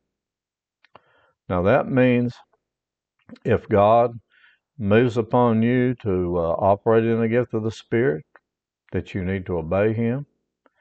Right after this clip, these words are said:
and do what he tells you to do and step out in faith. And it's not gonna happen unless you step out in faith. Because, uh, a lot of times if it's a word of wisdom, it'll be something on the inside of my spirit,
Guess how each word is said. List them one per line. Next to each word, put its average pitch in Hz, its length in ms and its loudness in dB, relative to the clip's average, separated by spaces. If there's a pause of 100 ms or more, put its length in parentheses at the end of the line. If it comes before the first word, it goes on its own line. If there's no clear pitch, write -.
(340)
and 90 140 -6
do 92 160 0
what 98 180 0
he 90 100 -2
tells 101 360 -2
you 95 100 -4
to 85 120 -4
do 104 240 -2
and 80 120 -8
step - 400 -4
out 110 200 2
in 82 160 -6
faith. 113 400 -2
And 95 140 -4
it's 113 220 -6
not 123 200 -6
gonna 127 260 -2
happen 139 380 -2
unless 101 380 -2
you 104 80 -4
step 98 360 -2
out 101 180 -2
in 82 100 -12
faith. 98 340 -4 (1500)
Because, 95 520 0
uh, 101 40 4
a 90 400 2
lot 110 220 2
of 117 100 -6
times 127 380 -2
if 101 180 -2
it's 117 160 -4
a 92 60 -2
word 107 260 2
of 92 80 0
wisdom, 110 500 -2
it'll 90 200 -4
be 95 340 -6
something 107 600 -6
on 92 180 -4
the 90 180 -8
inside 113 520 -2
of 101 80 -4
my 82 140 -8
spirit, 117 600 -4